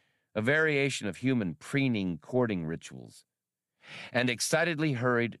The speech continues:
toward the cockpit, followed by Badur. Han, weighing Hasty's expression, decided neither to offer his arm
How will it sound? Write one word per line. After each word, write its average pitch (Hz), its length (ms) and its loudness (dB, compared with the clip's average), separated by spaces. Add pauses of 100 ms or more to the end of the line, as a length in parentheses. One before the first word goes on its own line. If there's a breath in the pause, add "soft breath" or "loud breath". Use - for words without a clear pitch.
toward 104 340 0
the 95 80 -4
cockpit, 82 520 -6
followed 107 400 0
by 92 180 0
Badur. 76 460 -8 (680)
Han, 110 360 0 (360 loud breath)
weighing 123 460 2
Hasty's 101 540 -2
expression, 101 520 -2
decided 104 540 0
neither 151 380 2
to - 220 -8
offer 95 340 0
his 78 220 -10
arm 135 440 2